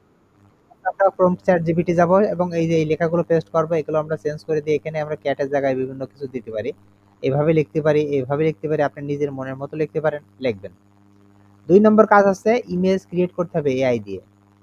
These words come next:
ওই প্রম্পটটা আপনি কি করবেন? এইগুলো এআই গুলোতে ব্যবহার করবেন। এই Copilot Recraft, ঠিক আছে? এবং Copilot Recraft সম-, সম্পর্কে যদি না জানেন, তার জন্য দুইটা ভিডিও এখানে দেয়া আছে। ওকে। তিন নম্বর কাজ আছে আপনাকে ভেক্টরাইজ করতে হবে।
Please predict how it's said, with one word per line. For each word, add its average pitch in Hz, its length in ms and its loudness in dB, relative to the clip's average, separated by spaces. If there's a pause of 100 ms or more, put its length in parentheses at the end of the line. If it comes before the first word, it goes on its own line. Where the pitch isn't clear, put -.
(880)
ওই 196 140 8
প্রম্পটটা 208 460 8
আপনি 247 340 2
কি 220 180 -2
করবেন? 208 340 4
এইগুলো 190 460 2
এআই 175 320 2
গুলোতে 180 300 0
ব্যবহার 156 280 2
করবেন। 107 300 -4 (680)
এই 127 120 -8 (220)
Copilot 170 440 2
Recraft, 147 540 -4 (480)
ঠিক 160 80 -6
আছে? 190 280 -2 (520)
এবং 165 240 -4
Copilot 180 440 2
Recraft 185 380 -4
সম-, 190 180 -8
সম্পর্কে 185 300 -4
যদি 185 180 -6
না 165 220 0
জানেন, 208 320 -4
তার 165 200 -2
জন্য 165 160 -6
দুইটা 151 240 -6
ভিডিও 135 260 -2
এখানে 131 140 -4
দেয়া 110 180 -4
আছে। 95 180 -14 (1500)
ওকে। - 280 -12 (460)
তিন 208 240 6
নম্বর 220 240 8
কাজ 208 180 6
আছে 202 140 4
আপনাকে 202 260 2
ভেক্টরাইজ 165 460 2
করতে 127 260 -4
হবে। 98 140 -8